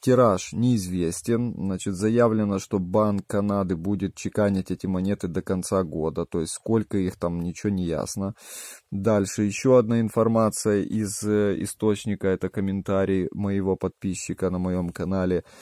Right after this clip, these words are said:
о том, что якобы это первая монета в серии, есть перспектива продолжения каких-то монет. Э, также это первая монета Канады, которая мне лично очень понравилась. Дело в том, что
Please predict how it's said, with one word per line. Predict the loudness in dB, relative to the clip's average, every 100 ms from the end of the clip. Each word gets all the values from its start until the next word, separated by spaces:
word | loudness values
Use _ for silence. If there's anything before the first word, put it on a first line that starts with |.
| -20 _ -10
о | -6 0
том, | 2 2
что | 2 2
якобы | 4 4 0 2 2
это | 0
первая | 0 2 4 4
монета | 2 0 -2 -4
в | -6
серии, | -2 0 2 2 2
есть | 0 -4
перспектива | -6 -4 -8 -2 -2 -2
продолжения | -2 -2 0 0 0 -2 -2
каких-то | -8 -10 -10 -4 -2
монет. | -2 -2 -2 -4 _ -20 -20 -20 -20 _ -16
Э, | -6 0 2 4 2 4
также | 4 6 2 2 4
это | 4 4 2 0
первая | 4 4 6 4
монета | 4 2 2 0
Канады, | 0 2 2 2 0
которая | -2 2 4 4
мне | 4 4 4 2 2
лично | 2 0 -2 -2 -2
очень | 2 0 0 -6 -2
понравилась. | -2 2 4 4 4 2 0 -6 -18 -20 -20 -12
Дело | -2 4 4 4
в | 2
том, | 2 2
что | 0 2 6 6